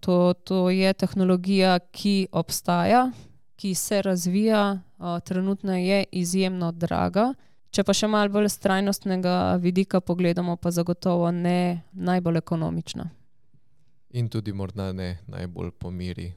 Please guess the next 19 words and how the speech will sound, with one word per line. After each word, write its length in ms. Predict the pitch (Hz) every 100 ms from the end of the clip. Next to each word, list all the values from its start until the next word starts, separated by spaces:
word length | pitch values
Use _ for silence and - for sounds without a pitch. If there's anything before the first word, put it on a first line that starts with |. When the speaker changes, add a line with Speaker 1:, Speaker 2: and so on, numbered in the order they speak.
| -
Speaker 2:
uporabnika. 800 | 101 - 101 95 92 90 - 82 - - - -
O 80 | 139
tem 160 | 196 139
lahko 240 | 104 107
več 220 | 95 -
poslušate 460 | - - 104 - 95
v 80 | 95
petnajsti 540 | - 123 104 104 95
epizodi 420 | - 107 113 101 92 - -
tegale 240 | 101 92
podcasta 640 | - 113 110 110 101 - 98
z 80 | 107
Danom 240 | 104 95
Podjedom. 540 | - 104 123 117 95 95 - - - - - -
Speaker 1:
A 120 | 175
lahko 180 | 170 -
še 140 | - 226
nekaj 220 | - 220
dodam? 340 | 196 190 185